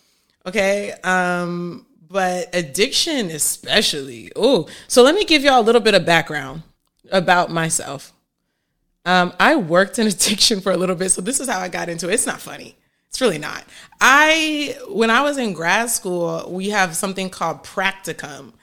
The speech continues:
which is what you do to get some work experience while you're still in school. And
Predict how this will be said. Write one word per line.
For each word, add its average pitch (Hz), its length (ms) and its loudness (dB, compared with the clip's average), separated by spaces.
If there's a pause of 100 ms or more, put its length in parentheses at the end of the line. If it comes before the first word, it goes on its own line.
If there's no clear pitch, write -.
(320)
which 180 300 -6
is 175 240 -4
what 185 280 -8
you 220 120 -4
do 175 440 -4
to 170 160 -6
get 175 360 -6
some 170 600 -2
work 196 260 -2
experience 170 800 -4
while 165 140 -4
you're 151 140 -6
still 170 300 -6
in 156 140 -8
school. 143 640 -8 (640)
And 175 560 -2